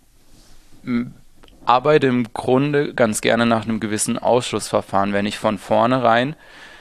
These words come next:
ähm, schon das Gefühl habe, nicht optimal gearbeitet zu haben, ähm,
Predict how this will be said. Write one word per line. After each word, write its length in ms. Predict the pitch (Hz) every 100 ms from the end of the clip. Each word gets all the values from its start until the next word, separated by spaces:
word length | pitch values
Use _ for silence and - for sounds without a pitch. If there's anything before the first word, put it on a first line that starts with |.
| - - _
ähm, 720 | 120 113 107 104 101 101 101 117
schon 220 | - 107
das 160 | 95 -
Gefühl 320 | 113 - 120
habe, 240 | 110 -
nicht 380 | 104 104 - - - _ _ -
optimal 580 | 107 - - 101 98 95
gearbeitet 600 | 98 131 131 107 95 -
zu 140 | -
haben, 240 | 98 120 139 _ _ _ -
ähm, 880 | 98 98 101 101 98 104 104 -